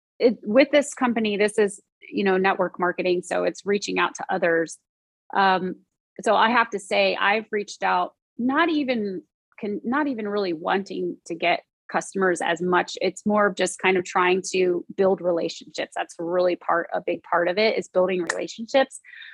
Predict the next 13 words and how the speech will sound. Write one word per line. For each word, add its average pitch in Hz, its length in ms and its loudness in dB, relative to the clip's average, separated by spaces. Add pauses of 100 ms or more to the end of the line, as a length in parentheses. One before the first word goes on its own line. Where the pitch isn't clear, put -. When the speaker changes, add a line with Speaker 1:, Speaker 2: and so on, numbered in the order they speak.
(200)
Speaker 2:
Um, 208 240 4
so 233 160 4
I've, 220 260 4
I've 196 220 -2
contacted 226 720 -2
so 185 300 -8
many 185 200 -2
people, 196 440 0 (240)
again, 208 240 2
not 190 260 2
necessarily 190 680 0
to, 151 120 -14
s-, - 260 -18